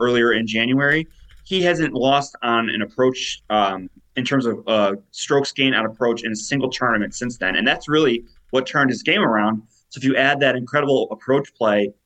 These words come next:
to what was already elite distance and driving and putting, and you have a, a great golfer, um, that can contend with the best players in the world. And you saw, like, this incredible short game on display, you know, on,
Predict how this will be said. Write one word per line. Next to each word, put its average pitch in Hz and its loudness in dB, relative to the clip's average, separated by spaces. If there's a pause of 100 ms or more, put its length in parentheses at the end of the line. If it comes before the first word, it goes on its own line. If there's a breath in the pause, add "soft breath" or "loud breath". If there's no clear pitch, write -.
(120)
to 135 0
what 131 2
was 117 -6
already 135 2
elite 123 -4 (140)
distance 120 -2
and 113 -2
driving 117 0
and 98 -6
putting, 117 2
and 117 0
you 135 4
have 127 0
a, 101 -4
a 110 -2
great 107 -2
golfer, 110 -2 (380)
um, 101 0
that 110 0
can 113 -6
contend 120 -2
with 107 -4
the 104 -10
best - -2
players 101 -2
in 101 -8
the 101 -6
world. 113 2 (400)
And 131 -2
you 135 0
saw, 160 2
like, 120 2
this 117 -8
incredible 131 -2
short 139 -2
game 113 0
on 110 0
display, 104 0 (480)
you 110 -4
know, 101 0
on, 110 0